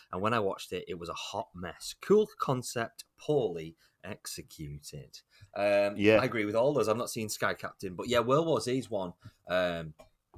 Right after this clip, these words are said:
Speaker 1: that's, like, one
Speaker 2: You
Speaker 1: of
Speaker 2: read
Speaker 1: my
Speaker 2: the book, didn't
Speaker 1: favourite
Speaker 2: you?
Speaker 1: books. <laughs> Yeah,
Speaker 2: Yeah.
Speaker 1: yeah, absolutely love the book. It's so, like, you know, if you get, I, I think on,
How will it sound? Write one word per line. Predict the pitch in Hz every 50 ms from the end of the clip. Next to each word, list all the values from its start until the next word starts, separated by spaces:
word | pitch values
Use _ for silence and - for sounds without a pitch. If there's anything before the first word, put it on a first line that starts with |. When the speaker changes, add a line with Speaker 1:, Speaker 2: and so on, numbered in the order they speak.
| - - - -
Speaker 1:
that's, | - 120 - -
like, | - -
one | - 139
Speaker 2:
You | 160 165
Speaker 1:
of | 135
Speaker 2:
read |
Speaker 1:
my | 113
Speaker 2:
the | - 139
book, | 143 -
didn't | - 120
Speaker 1:
favourite | 113 107 95
Speaker 2:
you? | 90
Speaker 1:
books. | 113 107 - - - - - - - -
<laughs> | - - -
Yeah, | 143 143 131 123 151 147 139
Speaker 2:
Yeah. | 131 143 127
Speaker 1:
yeah, | 131 131 -
absolutely | 120 135 131 - - - 135 123 123 - - 110
love | 113 110 104 95
the | 104 98
book. | - 107 101 98 - -
It's | - -
so, | - - - 127 117 117 113 113 - - - - _ _ _ _ _ _ -
like, | 101 101 98 95 95 98 - - - _ _ _ _ -
you | 120 117
know, | 104 98 92
if | 98 95 -
you | 113 107
get, | 110 135 127 - - - - 120 - - - -
I, | 131 131 -
I | - -
think | - 160 156 160
on, | 160 147 143 147